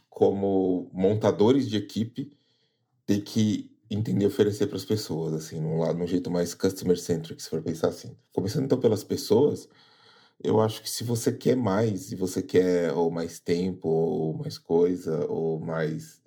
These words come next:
ou exigir mais, acho que provavelmente você tá muito certo, você devia fazer isso mesmo, assim, entendeu? Você devia, você devia pautar, porque acho que esse é o momento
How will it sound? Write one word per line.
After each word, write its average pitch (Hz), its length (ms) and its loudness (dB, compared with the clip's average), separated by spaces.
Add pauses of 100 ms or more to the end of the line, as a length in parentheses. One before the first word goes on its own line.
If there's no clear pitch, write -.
ou 87 200 0
exigir 87 340 -2
mais, 104 320 2
acho 139 200 -2
que - 60 -18
provavelmente 135 260 0
você - 40 -14
tá 139 100 2
muito 147 180 0
certo, - 320 4
você 135 80 -4
devia 131 220 0
fazer 123 260 -2
isso 120 180 -4
mesmo, 82 320 0
assim, - 180 -12
entendeu? 80 380 -2
Você 87 160 -8
devia, 92 440 2 (240)
você - 180 -8
devia 95 240 2
pautar, 107 340 4
porque 117 180 -4
acho 127 140 -4
que - 100 -2
esse 117 140 -2
é - 20 2
o 120 60 0
momento 127 840 2